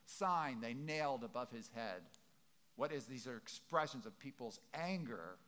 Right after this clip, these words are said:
against God that are falling instead on Christ. And children, if you want to draw something here,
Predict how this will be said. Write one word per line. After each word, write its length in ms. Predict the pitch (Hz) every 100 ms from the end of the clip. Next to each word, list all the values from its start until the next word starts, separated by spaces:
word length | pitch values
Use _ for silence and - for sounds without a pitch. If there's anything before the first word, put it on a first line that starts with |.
| - - -
against 340 | 117 120 123
God 220 | 165 123 104
that 140 | 110
are 100 | 104 - -
falling 500 | 165 147 131 107 98 - 113
instead 560 | 98 - 151 120 98 - - - - -
on 160 | 113 110
Christ. 580 | - 117 82 - - - - - - - - - - - - - - -
And 80 | -
children, 380 | - 160 165 156
if 60 | 143
you 80 |
want 160 | 175 143
to 40 | 104
draw 260 | 117 139
something 440 | 135 143 139 123 110
here, 360 | 117 156 175